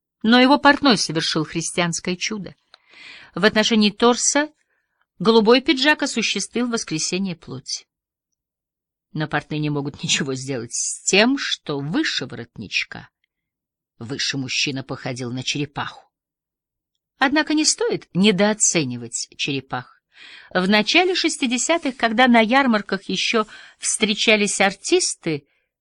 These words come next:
с дрессированными присмыкающимися, Каспер видел, как черепахи из русского цирка, которым было по несколько сотен лет, спариваются.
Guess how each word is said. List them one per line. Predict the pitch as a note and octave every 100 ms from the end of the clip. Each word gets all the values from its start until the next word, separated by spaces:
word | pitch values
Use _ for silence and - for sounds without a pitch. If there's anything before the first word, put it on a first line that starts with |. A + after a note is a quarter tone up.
| _
с | D#3 D#3+
дрессированными | G#3+ A3+ - B3+ A#3 E3+ E3 F3
присмыкающимися, | E3+ G3 - G#3 G#3+ D3+ C3+ - - C#3+ - C3+ - - - _
Каспер | - F3+ - - D4
видел, | F4 B3+ F3 G#3+ B3+
как | - A3 - _ _ _ _
черепахи | - A3 G3+ - E3 D#3+ - C4+
из | - A3 D#3+
русского | F3 E3 - - G3
цирка, | G#3 - B3+ B3 C4+ C4+ _ _ _ _
которым | - - A#3+ A#3
было | A3 A3+ A3 A3+ - _
по | - G#3
несколько | G#3+ A3 - G#3+ G#3 -
сотен | G#3 G#3+ G#3 G#3
лет, | G3+ G3+ G3+ - - _ _
спариваются. | - - - C4 E3+ F#3 A3+ - - A#3+